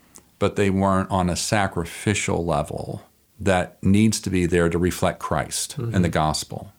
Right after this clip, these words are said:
Speaker 1: I mean, it was a sacrifice that he gave his
Speaker 2: Right.
Speaker 1: life for us. It
Speaker 2: Sure.
Speaker 1: wasn't convenient.
Speaker 2: Yeah.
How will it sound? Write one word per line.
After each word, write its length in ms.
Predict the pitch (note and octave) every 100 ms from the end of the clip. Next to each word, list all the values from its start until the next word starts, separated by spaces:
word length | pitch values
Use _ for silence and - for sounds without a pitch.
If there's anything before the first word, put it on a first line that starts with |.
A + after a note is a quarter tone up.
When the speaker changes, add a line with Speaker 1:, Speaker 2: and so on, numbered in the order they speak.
| _
Speaker 1:
I 40 | F#2
mean, 180 | F2+
it 80 | G#2+
was 160 | G#2 F#2
a 60 | E2+
sacrifice 960 | - A2 G2+ G2 F2+ - - - -
that 220 | - E2
he 160 | - F2+
gave 480 | E2+ F2 D#2+ - - _ _
his 220 | - F#2+ A2+
Speaker 2:
Right. 80 |
Speaker 1:
life 300 | E2+ E2 E2+ -
for 240 | F2+ -
us. 340 | D2 C#2 -
It 120 | F#2 -
Speaker 2:
Sure. 120 | F#2
Speaker 1:
wasn't 240 | C3+ E2+
convenient. 760 | - F#2 E2 F#2+ F2 C#2+ C#2 - _ -
Speaker 2:
Yeah. 220 | G2